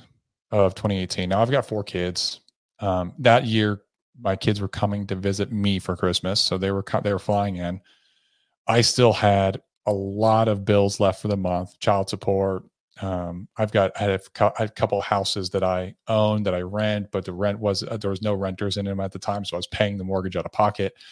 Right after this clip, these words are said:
And the total for my bills for a month was about, it was about eight thousand, eight to ten thousand dollars.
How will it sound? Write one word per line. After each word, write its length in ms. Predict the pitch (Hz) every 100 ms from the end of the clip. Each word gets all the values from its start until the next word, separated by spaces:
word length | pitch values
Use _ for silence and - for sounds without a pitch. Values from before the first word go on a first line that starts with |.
| - - - - - - _ _ _ -
And 480 | 113 110 107 101 92 - _ _ _ _ _ _ _ _ _ _ - - - _ _
the 220 | 139 123
total 500 | 110 - 131 135 127
for 160 | 107 117
my 160 | 104 101
bills 220 | 101 98
for 80 | 104
a 20 |
month 240 | 98 98
was 160 | 101 -
about, 1080 | 95 _ - 147 147 147 143 139 139 139 -
it 40 |
was 80 | 120
about 220 | 139 -
eight 180 | 110 -
thousand, 340 | 104 101 -
eight 120 | 135
to 80 | 117
ten 200 | - 104
thousand 280 | 92 90 90
dollars. 520 | 73 - - - -